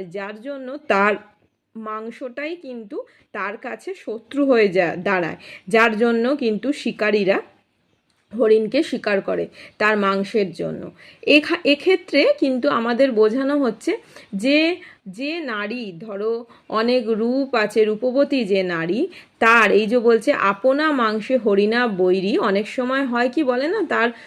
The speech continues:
সৌন্দর্য ও রূপই তার কাছে শত্রু হয়ে দাঁড়ায়। তো এখা-, এক্ষেত্রে কিন্তু এই নারীর সাথে এটাকে কিন্তু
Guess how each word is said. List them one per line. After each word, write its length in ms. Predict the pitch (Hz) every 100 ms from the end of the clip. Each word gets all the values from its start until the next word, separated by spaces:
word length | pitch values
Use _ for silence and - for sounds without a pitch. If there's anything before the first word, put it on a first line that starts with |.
| -
সৌন্দর্য 760 | - 247 247 254 262 254 220
ও 320 | 269 254 240 233
রূপই 600 | 233 254 247 262 254 247 - _
তার 300 | - 226 226
কাছে 580 | 220 226 233 247 240 247 - -
শত্রু 500 | - 240 233 240 254
হয়ে 200 | 262 240
দাঁড়ায়। 360 | 233 262 359 233 - - -
তো 220 | 311 311
এখা-, 420 | - 254 - 311
এক্ষেত্রে 580 | 269 269 320 - 330 339
কিন্তু 580 | 311 294 269 330 508 554
এই 220 | 220 220
নারীর 380 | 214 202 214 302
সাথে 420 | - 262 208 247
এটাকে 560 | 349 196 190 208 208 202
কিন্তু 560 | 226 202 190 208 349